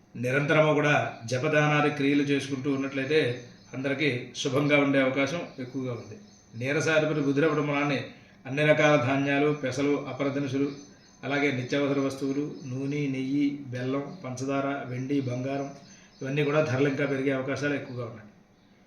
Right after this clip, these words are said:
సంవత్సరం మొత్తం మీద రెండు గ్రహణాలు ఉన్నాయి. ఏడు తొమ్మిది రెండు వేల ఇరవై ఐదు అంటే సెప్టెంబర్ నెలలో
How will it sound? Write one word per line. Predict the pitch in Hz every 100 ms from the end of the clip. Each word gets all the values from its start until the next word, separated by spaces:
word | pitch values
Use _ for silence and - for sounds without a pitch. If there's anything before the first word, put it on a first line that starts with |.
| _
సంవత్సరం | - 135 139 156 156
మొత్తం | 151 147
మీద | 147 151
రెండు | 143 135
గ్రహణాలు | 131 120 143 143
ఉన్నాయి. | 135 135 - - - - - - -
ఏడు | 127 143 156
తొమ్మిది | 156 147 151
రెండు | 143 139
వేల | 143
ఇరవై | 135 131
ఐదు | 139 135
అంటే | 131 147
సెప్టెంబర్ | 143 139 151 147 143
నెలలో | 143 143